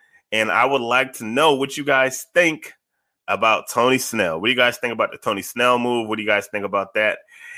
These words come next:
And, uh, hit me in the chat. Let me know. And I, I wanna hear your thoughts as we move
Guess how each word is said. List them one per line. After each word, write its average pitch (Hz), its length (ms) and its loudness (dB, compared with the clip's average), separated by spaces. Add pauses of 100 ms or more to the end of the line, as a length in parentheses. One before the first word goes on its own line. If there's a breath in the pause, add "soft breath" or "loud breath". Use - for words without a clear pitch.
(200 loud breath)
And, 98 380 0
uh, 92 160 -2
hit 135 160 0
me 127 60 -2
in 123 40 0
the 120 80 -2
chat. 104 320 0
Let 104 100 -4
me 107 120 -4
know. 101 260 0 (480 soft breath)
And 92 320 0
I, 85 220 0
I 90 40 0
wanna 104 340 0
hear 107 260 0
your 90 180 -2
thoughts - 640 -2
as 90 220 -2
we 92 100 -8
move 98 400 -2